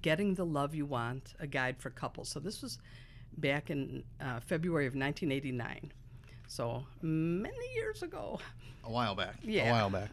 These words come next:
Speaker 1: I, I'd like to say I was twelve then, but that doesn't really work.
Speaker 2: <laughs>
Speaker 1: Um,
Speaker 2: I think, what was that?
Speaker 1: the, don't,
Speaker 2: I was, like,
Speaker 1: don't do the math.
Speaker 2: four.
Speaker 1: Oh.
Speaker 2: Oh.
Speaker 1: Well, at least you were born, you know. Anyway.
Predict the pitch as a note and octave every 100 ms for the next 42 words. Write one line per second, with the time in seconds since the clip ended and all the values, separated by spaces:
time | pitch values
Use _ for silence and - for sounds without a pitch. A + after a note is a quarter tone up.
0 | - A2+ D3 D3+ D3+ E3 - F#3 C3 B2
1 | - - D#3 A#2+ B2 - B2 - D3+ A#2
2 | - - C#3 - - C#3+ C3+ C#3 C#3 C#3
3 | - - - - A#3+ - - - D#3 -
4 | - - - - - - - - C3+ -
5 | F#3+ - C3+ F3+ D#3 D3+ D#3 - - D#3+
6 | D3+ C#3+ D3 - B2+ C3 B2+ - G#3 E3+
7 | A2 G#2 G#2+ A2 B2 C3+ C#3+ E3 F#4 -
8 | - G3 G#3 F3+ G#3 F#3 - - E3 E3
9 | C#3 A#2 F3+ D#3 D#3 F3 E3 D3+ C3 C3
10 | C3 C3 B2 B2+ D3 E3 E3 F#3 C#3+ A#3